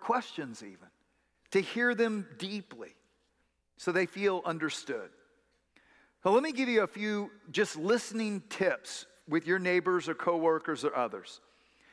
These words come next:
And the first is this, walk, don't wave. If you think about it, w-, how many of us, we drive into our driveways, we see our neighbor, we wave as, as we walk inside, right? Or same with a coworker down the hall. But instead,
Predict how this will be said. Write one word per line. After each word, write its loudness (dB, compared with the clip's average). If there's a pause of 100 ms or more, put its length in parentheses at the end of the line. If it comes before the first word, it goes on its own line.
And 0
the 0
first 2
is -10
this, -2 (160)
walk, 0 (100)
don't -2
wave. -2 (1080)
If -2
you 2
think 2
about 6
it, 2
w-, -12
how 4
many -6
of 4
us, 0
we -2
drive 4
into 2
our 4
driveways, 2
we -4
see 0
our 6
neighbor, 4 (400)
we 2
wave 6
as, 2 (100)
as 0
we -4
walk 2
inside, -4 (560)
right? 2 (320)
Or -4
same 0
with 0
a -2
coworker 2
down 0
the 0
hall. 0 (720)
But 4
instead, 2